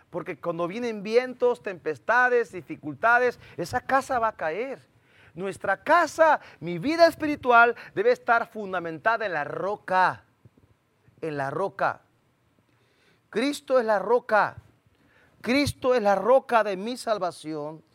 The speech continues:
Cristo es la piedra angular. Cristo es quien sostiene mi vida espiritual y tu vida espiritual. No es, no es tu trabajo,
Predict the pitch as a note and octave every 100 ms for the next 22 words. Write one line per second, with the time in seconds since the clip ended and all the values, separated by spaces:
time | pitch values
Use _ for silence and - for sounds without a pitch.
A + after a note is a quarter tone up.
0 | _ - _ B3+ D#4+ D4 C#4+ C4 B3 -
1 | A3+ G#3+ G#3 F#3 E3+ D#3 C#3+ F3+ - _
2 | _ - - - A#3 D4+ D4+ - C#4 C#4
3 | C4 - - _ - A3+ G3 G#3 F#3+ -
4 | C#4+ D#4 D4+ B3+ A3 F#3+ D4+ E4+ D4+ -
5 | B3+ A#3+ G#3 G3 F#3 F#3+ - - G3+ G3
6 | C4 B3+ - G#3 F#3+ F#3 E3 E3 - -
7 | - - B3+ E4 E4+ E4 D4+ D4+ D#4+ E4+
8 | - - - _ _ _ - D#4 E4 E4+
9 | D4 C#4 A#3 G3+ F#3+ C#4 D#4 A#3+ D#3